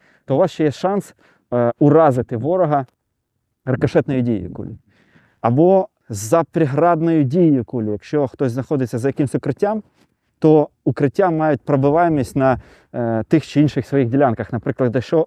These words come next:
це укриття, це бруствер окопа, то він конічний, він сходиться до своєї, до гори тонким конусом з землі, і він має пробиття на своїх, е, верхніх там вершиночках. Е, якщо ви ведете вогонь,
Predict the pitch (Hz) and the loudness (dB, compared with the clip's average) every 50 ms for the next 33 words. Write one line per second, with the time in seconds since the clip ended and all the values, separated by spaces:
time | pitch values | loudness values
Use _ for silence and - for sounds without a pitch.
0 | - _ - 170 - - 147 - - 143 131 - - 147 123 - - 127 113 117 | -4 _ -6 -4 -2 0 -2 0 0 -2 -2 0 0 0 0 0 -2 -4 0 2
1 | 151 160 156 - - 131 117 117 110 - 131 120 - - 156 - _ _ _ _ | 2 2 2 2 0 0 0 0 0 -2 -4 -4 -4 -8 -14 -14 _ _ _ _
2 | _ _ _ _ _ _ _ - 170 156 147 113 151 175 156 - - 170 175 190 | _ _ _ _ _ _ _ 2 4 4 4 4 2 2 2 2 2 2 2 2
3 | 170 - - 120 113 117 110 - 156 151 147 139 - 147 131 117 135 127 - - | 0 -2 -4 -8 -8 -8 -6 -4 -4 -2 -2 -2 -4 -4 -4 -2 -4 -4 -2 0
4 | 143 139 139 143 156 156 139 120 131 123 139 147 165 190 202 - - - - _ | 2 2 2 0 -2 -4 0 0 2 2 4 2 2 2 0 -2 -4 -12 -20 _
5 | _ - - - 147 147 - 180 156 123 - 151 156 170 180 147 - 165 147 139 | _ -6 0 2 2 4 4 4 2 2 2 0 2 2 2 0 0 0 -2 0
6 | 127 127 113 110 113 147 143 135 135 147 143 - _ _ _ _ _ _ _ - | -2 -4 -4 0 2 2 2 4 2 2 0 -2 _ _ _ _ _ _ _ 2
7 | 135 135 131 123 151 170 151 151 165 165 147 - - 139 127 135 123 - - 156 | 4 4 4 4 4 4 4 2 2 0 0 0 0 0 2 2 0 0 0 -2
8 | 160 156 156 139 117 113 107 - - 120 135 135 - - - _ - 117 113 107 | -2 -2 -4 -6 -8 -8 -8 -6 -2 -2 0 -2 -2 -6 -14 _ -14 -10 -8 -8
9 | 104 101 95 - - 110 123 131 - - 123 107 - - 104 101 95 107 - - | -6 -8 -8 -10 -6 -2 -2 -2 -2 -4 -8 -10 -8 -8 -8 -6 -4 -6 -6 -6
10 | 120 101 95 92 - _ _ _ _ _ _ _ - 147 143 147 147 139 139 165 | -8 -8 -8 -10 -14 _ _ _ _ _ _ _ 0 2 2 4 4 4 2 2
11 | - - - 233 196 190 190 139 147 156 160 - _ _ 147 131 127 175 180 160 | 2 2 2 4 4 4 4 2 -4 -10 -14 -16 _ _ -4 0 2 4 4 4
12 | 170 165 156 185 175 - 170 156 151 156 151 190 226 233 226 | 4 4 4 2 2 2 0 0 2 0 0 0 -2 -2 -4